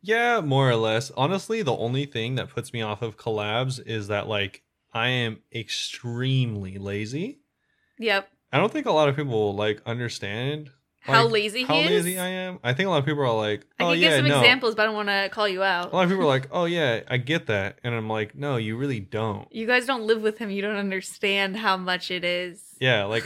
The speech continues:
Speaker 2: <laughs>
Speaker 1: I'm extremely motivated in things that I am motivated in, and everything else I'm not.
Speaker 2: It's so funny. Yeah, he gets, like,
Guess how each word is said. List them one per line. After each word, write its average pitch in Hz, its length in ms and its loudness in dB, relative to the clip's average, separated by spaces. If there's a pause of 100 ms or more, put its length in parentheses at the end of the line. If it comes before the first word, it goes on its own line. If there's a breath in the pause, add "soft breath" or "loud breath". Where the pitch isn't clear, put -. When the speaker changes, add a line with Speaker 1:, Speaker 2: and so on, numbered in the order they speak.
(140)
Speaker 2:
<laughs> - 120 -16
Speaker 1:
I'm 151 180 2
extremely 170 440 -2
motivated 131 540 0
in 110 180 -4
things 120 280 -2
that 107 100 0
I 104 100 2
am 104 160 -2
motivated 123 480 0
in, 147 220 0
and 110 140 -2
everything 107 300 0
else 98 240 -4
I'm 101 120 -8
not. 98 200 -10 (280)
Speaker 2:
It's 247 160 -6
so 254 160 -2
funny. 214 300 -2
Yeah, 190 300 0
he 240 140 -4
gets, 247 200 2
like, 208 280 0